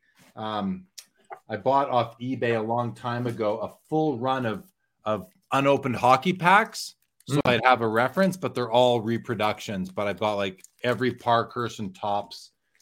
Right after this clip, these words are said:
Speaker 1: uh, all the
Speaker 2: That
Speaker 1: way
Speaker 2: was
Speaker 1: pretty
Speaker 2: cool.
Speaker 1: much.
Speaker 2: What Leighton was talking about, you know, just examining packs, kind of familiarizing yourself with the folds and the light as, as kind of a way,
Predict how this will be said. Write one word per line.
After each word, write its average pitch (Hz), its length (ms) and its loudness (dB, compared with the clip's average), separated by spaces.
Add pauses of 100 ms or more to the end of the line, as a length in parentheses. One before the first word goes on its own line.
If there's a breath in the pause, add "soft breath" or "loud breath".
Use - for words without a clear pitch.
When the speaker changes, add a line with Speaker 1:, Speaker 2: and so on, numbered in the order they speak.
(240)
Speaker 1:
uh, 98 120 -8
all 107 260 -4
the 101 80 -2
Speaker 2:
That - 60 6
Speaker 1:
way - 60 2
Speaker 2:
was - 200 -4
Speaker 1:
pretty 123 140 -2
Speaker 2:
cool. - 120 2
Speaker 1:
much. - 180 -6 (720)
Speaker 2:
What 135 160 4
Leighton 139 360 4
was 117 160 0
talking 117 380 6
about, 104 320 4
you 110 60 -6
know, 107 140 -2
just 104 220 -6
examining 107 680 0
packs, 104 580 0
kind 110 200 -2
of 95 120 -2 (500)
familiarizing 104 760 2
yourself 101 440 0
with 101 140 -10
the - 60 -20
folds 101 640 2
and 98 100 -4
the 92 60 -2
light 95 400 2 (360)
as, 95 260 -4
as 95 220 -4
kind 104 220 -2
of 92 80 0
a 98 60 0
way, 98 460 4